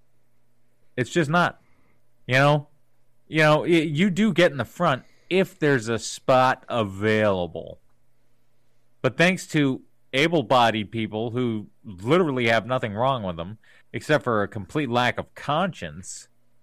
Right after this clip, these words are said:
you know, they use that as their disability and just park in the fucking wherever they want.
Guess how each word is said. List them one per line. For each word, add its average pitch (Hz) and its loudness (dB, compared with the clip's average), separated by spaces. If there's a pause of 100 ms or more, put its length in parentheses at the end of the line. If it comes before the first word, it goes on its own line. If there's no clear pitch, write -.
(880)
you 113 -2
know, 104 0
they 123 2
use 143 2
that 160 2
as 131 -4
their 117 0
disability 104 -4
and 104 -10
just 98 -10
park 117 0
in 104 -12
the 95 -10
fucking 104 -6
wherever 101 -4
they 87 -6
want. 101 -10